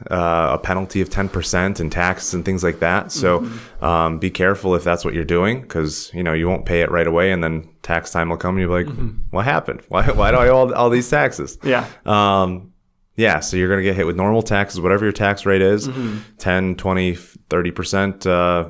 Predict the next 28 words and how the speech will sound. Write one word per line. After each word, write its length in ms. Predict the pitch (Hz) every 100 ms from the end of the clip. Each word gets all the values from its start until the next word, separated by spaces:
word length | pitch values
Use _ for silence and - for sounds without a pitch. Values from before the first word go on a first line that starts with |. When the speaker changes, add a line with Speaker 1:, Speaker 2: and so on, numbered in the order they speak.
| -
Speaker 1:
you 80 | 85
know, 180 | 71 -
forty 600 | - - 82 90 92 90
if 200 | 87 -
you're, 420 | 87 87 85 85 - -
you 100 | 92
know, 240 | 85 82 _ _ - - - _ -
uh, 260 | 90 87 82
making, 540 | 85 87 92 87 85
making 240 | - 87 87
a 60 |
boatload 360 | 85 87 85 90
of 60 |
money. 320 | 87 92 113 113 - - _ _ -
And, 600 | - 98 98 98 98 95
um, 460 | 98 98 95 92 -
then 200 | 95 98
another 320 | 98 98 95
ten 240 | - 98 98
percent 340 | 92 95 76
on 120 | 87
top 240 | 87 85 80
of 80 |
that 260 | 73 69 -
for 200 | - 76
Speaker 2:
Mm-hmm. 80 | 71
Speaker 1:
a 20 |
penalty. 400 | 78 69 - -